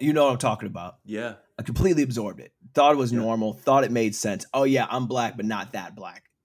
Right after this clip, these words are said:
Speaker 2: Yeah.
Speaker 1: Ha, ha,
Speaker 2: Yeah.
Speaker 1: ha. Like, I agree. Right?
Speaker 2: Yep. Yep.
Speaker 1: And, um, and it went, went to your thing. It's like,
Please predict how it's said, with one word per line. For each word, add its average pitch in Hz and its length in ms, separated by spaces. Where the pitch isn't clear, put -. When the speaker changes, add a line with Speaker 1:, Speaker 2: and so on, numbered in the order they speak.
Speaker 2:
Yeah. 135 300
Speaker 1:
Ha, 120 180
ha, 104 140
Speaker 2:
Yeah. 127 160
Speaker 1:
ha. 101 60
Like, 98 240
I 104 120
agree. 95 500
Right? 127 200
Speaker 2:
Yep. - 240
Yep. 113 380
Speaker 1:
And, 131 260
um, 120 420
and 135 320
it 131 320
went, 147 380
went 151 200
to 147 60
your 135 100
thing. 156 220
It's 117 120
like, 110 300